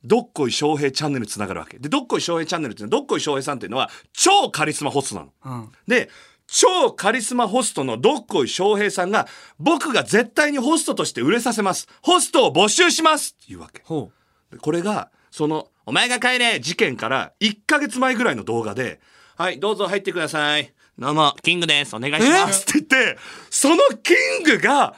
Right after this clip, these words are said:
Speaker 1: どっこい翔平さんの下で修行を積むっていう話なわけ。
Speaker 2: え？
Speaker 1: だから言うなれば、この、前のエピソードが見れるわけよ。その、
Speaker 2: はあ、
Speaker 1: みんなが、
Speaker 2: はあ、はあ。
Speaker 1: 「こいつ何者なん？」と思った
Speaker 2: はあ、はあ。
Speaker 1: キングが、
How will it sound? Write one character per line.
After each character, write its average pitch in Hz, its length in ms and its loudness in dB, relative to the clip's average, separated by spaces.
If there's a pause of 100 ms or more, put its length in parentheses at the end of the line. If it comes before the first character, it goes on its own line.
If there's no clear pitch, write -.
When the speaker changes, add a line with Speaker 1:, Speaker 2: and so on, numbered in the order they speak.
(180)
Speaker 1:
ど 320 240 4
っ - 60 -16
こ 254 180 0
い - 20 -2
翔 277 260 2
平 285 100 0
さ 277 140 2
ん 262 40 -4
の 247 80 -2
下 254 300 2
で 254 200 4
修 - 320 4
行 330 80 4 (300)
を - 20 -8
積 - 180 -2
む 392 140 0
っ - 40 -18
て 320 100 2
い 220 60 4
う - 20 4
話 240 320 2
な 208 80 4
わ 139 80 -2
け。 - 120 -12
Speaker 2:
え？ - 40 -16 (1300)
Speaker 1:
だ 285 100 2
か 262 80 4
ら 233 60 4
言 294 140 6
う 339 80 2
な 320 100 4
れ 214 80 2
ば、 160 140 0
こ 240 160 0
の、 240 180 -2 (600)
前 160 120 -2
の 440 60 6 (420)
エ 453 40 -2
ピ 294 40 -6
ソ 427 180 4
ー 254 40 2
ド 226 80 4
が 160 80 0
見 185 100 2
れ 233 100 4
る 196 60 2
わ 139 100 2
け - 100 -6
よ。 82 60 -6
そ 240 140 2
の、 262 140 2
Speaker 2:
は 285 320 2
あ、 - 20 6
Speaker 1:
み 339 80 6
ん - 80 4
な - 120 4
が、 - 80 6
Speaker 2:
は 190 80 4
あ、 - 20 -4
は 214 180 2
あ。 - 60 -
Speaker 1:
「こ 539 80 8 (100)
い - 20 -16
つ 494 220 2
何 220 320 4
者 539 60 -2 (180)
な 208 160 4
ん？」 196 80 -6
と 220 80 2
思 277 360 4
っ - 120 -6
た 254 140 4
Speaker 2:
は 202 120 2
あ、 196 120 4
は 254 200 4
あ。 - 20 2
Speaker 1:
キ 381 100 2 (160)
ン 269 40 -2
グ 156 140 -2
が、 175 260 2